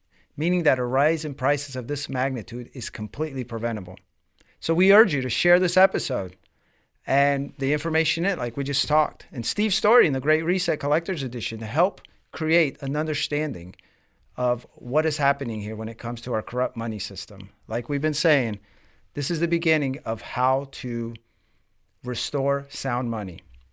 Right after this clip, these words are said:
We ask you to visit the J B S and the Fed Action Project, where we truthfully discuss the money problem and how to restore sound money. I'm gonna say it again. We need sound money. The future of this country depends on it.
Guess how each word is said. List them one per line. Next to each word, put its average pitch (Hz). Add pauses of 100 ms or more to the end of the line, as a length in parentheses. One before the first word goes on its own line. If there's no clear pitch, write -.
(300)
We 147
ask 185
you 208
to 185
visit 196
the 147
J 165
B 170
S 160
and 151
the 143
Fed 143
Action 139
Project, 165 (360)
where 147
we 143
truthfully 214
discuss 165 (240)
the 127
money 139
problem 117
and 123
how 110
to 143
restore 92
sound 120
money. 143 (920)
I'm 98
gonna 107
say 160
it -
again. 196 (320)
We 120
need 160
sound 147
money. 143 (380)
The -
future 180
of 165
this 160
country 143
depends 151
on 104
it. -